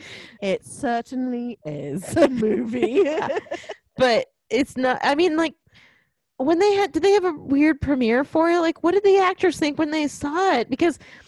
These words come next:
Speaker 2: It went straight to D V D.
Speaker 1: if it's, I,
Speaker 2: So I
Speaker 1: like,
Speaker 2: very much doubt they had a premiere for
Speaker 1: there's
Speaker 2: it.
Speaker 1: no comedy in it. Like, I know you were laughing 'cause it was so bad, but, like,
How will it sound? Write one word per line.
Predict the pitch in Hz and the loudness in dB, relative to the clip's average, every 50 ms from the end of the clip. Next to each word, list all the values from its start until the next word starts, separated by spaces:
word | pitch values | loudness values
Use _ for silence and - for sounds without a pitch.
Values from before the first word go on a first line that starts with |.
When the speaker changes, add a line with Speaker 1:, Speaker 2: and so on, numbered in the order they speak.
| - | -8
Speaker 2:
It | 226 | -6
went | 240 254 269 302 | -4 -4 -6 -8
straight | - - 240 214 226 | -8 -8 -8 -8 -8
to | - 247 | -10 -12
D | 185 190 180 | -12 -10 -10
V | 165 160 151 | -10 -10 -10
D. | 151 151 156 156 | -10 -8 -4 -2
Speaker 1:
if | 285 294 - - | -2 0 2 0
it's, | - - - - - - - _ _ _ - - _ _ _ - | -2 -2 -4 -18 -20 -20 -20 _ _ _ -20 -20 _ _ _ -10
I, | - 254 - - | -8 -8 -8 -10
Speaker 2:
So | - 294 330 | -4 0 0
I | 370 208 | 2 2
Speaker 1:
like, | 208 208 190 | 0 -2 -2
Speaker 2:
very | 196 202 208 202 | -4 -4 -4 -4
much | 196 180 165 - - - | -4 -6 -8 -10 -10 -8
doubt | 185 156 151 - | -8 -8 -6 -6
they | 165 160 | -8 -10
had | 151 143 | -10 -10
a | 147 | -12
premiere | - - 180 165 156 151 151 165 | -12 -14 -14 -12 -10 -10 -10 -10
for | 180 190 165 - | -12 -8 -4 0
Speaker 1:
there's | 392 392 381 320 | 0 0 0 0
Speaker 2:
it. | 302 | -2
Speaker 1:
no | 330 330 339 339 | -2 -2 -2 -4
comedy | - - - - 339 359 415 480 480 427 - 262 214 208 | -6 -4 -2 0 2 2 2 2 2 0 0 0 0 -2
in | 185 | -2
it. | 185 180 71 76 | -2 -4 -6 -6
Like, | 123 226 285 311 | -4 -4 -2 0
I | 311 320 | 0 0
know | 320 349 | 0 0
you | 381 359 359 359 | 0 0 0 0
were | 330 330 302 | 0 0 0
laughing | 269 262 269 285 320 - 311 302 | 2 2 2 0 0 -2 -4 -4
'cause | - 269 | -4 -4
it | 285 | -4
was | 240 269 - | -4 -4 0
so | - 254 240 | 0 0 0
bad, | 220 - 240 269 302 330 330 311 269 | 0 0 0 2 2 2 2 2 2
but, | 302 285 | 0 0
like, | 262 269 262 214 - | 0 -2 -2 -4 -8